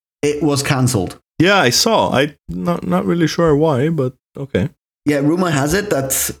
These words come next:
Speaker 1: the plan was to have a relatively limited release and then put it onto Warner Brothers', is it Hulu platform or whatever it is. But a new C E O has got different ideas, and he said it, it tested poorly with test audiences.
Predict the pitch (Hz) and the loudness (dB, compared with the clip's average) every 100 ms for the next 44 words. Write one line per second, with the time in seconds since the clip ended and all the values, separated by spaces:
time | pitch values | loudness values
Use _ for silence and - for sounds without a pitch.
0 | _ 135 131 151 175 165 143 143 139 135 | _ -2 0 0 0 0 0 0 2 2
1 | 123 123 - - 147 135 135 123 131 170 | 2 -2 -8 -4 -2 0 2 2 2 0
2 | 180 151 151 135 151 151 151 123 117 117 | 0 0 2 2 0 0 0 2 2 2
3 | 294 - - - - 139 135 143 123 147 | 0 -2 -6 -14 -2 2 2 2 0 0
4 | 147 147 131 127 135 123 131 135 127 123 | 0 0 0 2 2 4 2 2 0 0
5 | 120 117 113 117 110 104 131 113 113 - | 0 2 2 0 0 -2 -2 -2 -2 0
6 | 127 139 127 113 113 110 117 110 107 110 | 2 2 0 0 -4 -2 -2 0 0 0
7 | 113 117 - 113 104 - _ _ _ _ | 0 -2 -2 -2 -2 -6 _ _ _ _
8 | _ 135 135 - 151 135 143 151 156 147 | _ -2 -2 -4 0 2 2 2 0 2
9 | 131 127 139 120 117 117 131 135 120 117 | 2 0 0 0 -2 -2 0 0 0 0
10 | 131 156 156 156 - - _ _ 120 131 | 0 2 0 -2 -6 -14 _ _ 0 2
11 | 131 143 127 107 - 143 - 143 139 139 | 2 0 -2 -4 -4 -4 -2 -4 -2 -2
12 | 135 - 135 143 139 131 127 123 131 117 | -2 -2 0 0 2 2 0 0 -2 0
13 | 120 151 156 151 147 156 147 143 143 | -2 0 0 0 0 0 0 -2 -6